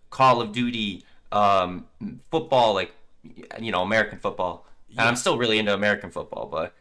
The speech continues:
Speaker 2: Yeah.
Speaker 1: um, W W E, stuff like that.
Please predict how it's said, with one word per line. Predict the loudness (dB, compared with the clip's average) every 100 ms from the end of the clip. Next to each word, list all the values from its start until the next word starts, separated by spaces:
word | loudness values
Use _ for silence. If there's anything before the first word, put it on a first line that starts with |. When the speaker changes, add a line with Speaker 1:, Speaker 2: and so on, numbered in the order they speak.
| _
Speaker 2:
Yeah. | -12 -10 -6 0
Speaker 1:
um, | 2 2 -2 -8 _ -2
W | 2 2 0
W | 0 0 0 -6
E, | -6 -8
stuff | -4 -4 -2
like | -4 -2
that. | 0 0 -4